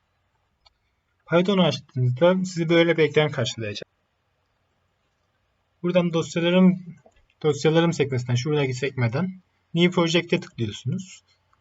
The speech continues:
Burada açılan yerde şuraya istediğiniz proje, projenize isim veriyorsunuz. Ben buraya birinci projem ismini vereceğim, vereceğim için birinci projem yazdım.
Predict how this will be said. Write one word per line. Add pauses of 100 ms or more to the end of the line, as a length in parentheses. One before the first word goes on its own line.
Burada
açılan
yerde
şuraya (220)
istediğiniz
proje, (180)
projenize
isim
veriyorsunuz. (1200)
Ben
buraya (1300)
birinci
projem (680)
ismini
vereceğim, (300)
vereceğim
için
birinci
projem
yazdım.